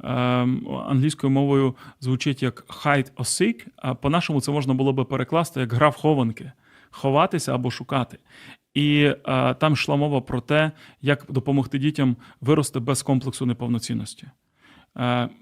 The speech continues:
ця книга помогла мені розібратися з власними комплексами, і, зокрема, я, виховуючи дітей, одразу робив собі такі, е, внутрішні нотатки, е, як потрібно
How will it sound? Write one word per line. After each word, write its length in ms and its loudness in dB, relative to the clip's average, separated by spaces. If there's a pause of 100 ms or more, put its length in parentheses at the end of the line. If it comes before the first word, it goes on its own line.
ця 140 2
книга 240 2
помогла 380 4
мені 160 4
розібратися 560 0
з 60 -2
власними 440 2
комплексами, 720 0 (100)
і, 100 -2
зокрема, 540 0 (400)
я, 220 4
виховуючи 600 0
дітей, 580 0
одразу 400 2
робив 260 0
собі 220 -4
такі, 320 0
е, 100 2 (440)
внутрішні 560 2
нотатки, 640 0 (440)
е, 240 -4 (440)
як 380 2
потрібно 760 0